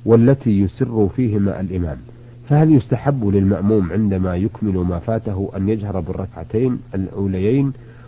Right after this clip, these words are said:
وهل يقرأ فيها أو فيهما سور من القرآن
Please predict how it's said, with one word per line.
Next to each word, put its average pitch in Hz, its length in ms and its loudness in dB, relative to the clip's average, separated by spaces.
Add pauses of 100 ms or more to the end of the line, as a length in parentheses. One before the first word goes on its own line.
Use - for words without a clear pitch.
(100)
وهل 123 500 4
يقرأ 104 460 -2 (100)
فيها 98 560 0
أو 92 280 -4
فيهما 113 640 -2 (460)
سور 113 400 4
من 107 160 0
القرآن 123 580 -2